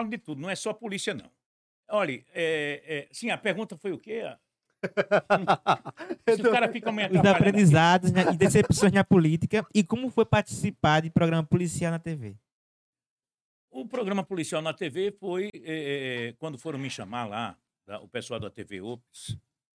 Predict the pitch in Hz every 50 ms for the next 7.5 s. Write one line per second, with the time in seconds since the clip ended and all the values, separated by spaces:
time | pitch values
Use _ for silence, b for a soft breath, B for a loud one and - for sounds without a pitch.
0 | _ _ _ 127 123 120 - _ - 131 - - 139 120 104 120 - - 104 92
1 | 110 107 110 - - - - - 131 117 113 113 104 - - 95 90 110 117 117
2 | 107 - - 117 120 120 131 139 143 147 143 - 110 123 120 120 123 127 127 131
3 | 139 131 117 - - - 160 - 160 135 120 - - 135 131 135 - 165 160 165
4 | 147 147 151 180 208 233 175 - - _ _ _ _ _ _ _ _ - 175 185
5 | 175 143 139 139 135 123 113 170 180 - _ _ 147 135 135 120 - _ 110 92
6 | - _ 110 127 127 123 117 131 120 _ - 143 123 139 123 - 143 123 _ 135
7 | 127 131 175 180 135 127 101 85 82 -